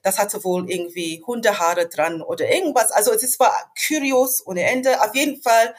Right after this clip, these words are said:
ja, seit zweitausendfünf kämpfen AktivistInnen und Familienmitgliedern von Uri Jallo,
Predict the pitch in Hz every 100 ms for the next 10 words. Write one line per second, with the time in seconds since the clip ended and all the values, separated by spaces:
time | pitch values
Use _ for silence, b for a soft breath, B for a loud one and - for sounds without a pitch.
0 | B B B B B B _ _ _ 311
1 | 320 214 - 208 202 - 285 285 233 214
2 | 214 185 - 254 330 339 - - - 202
3 | 247 254 285 285 208 185 - 196 226 -
4 | - 220 220 220 220 233 b b b _
5 | - 196 190 190 - 185 220 320 277 247
6 | 220 220 208 208 202 202 - 208 208 190
7 | 180 170 180 196 -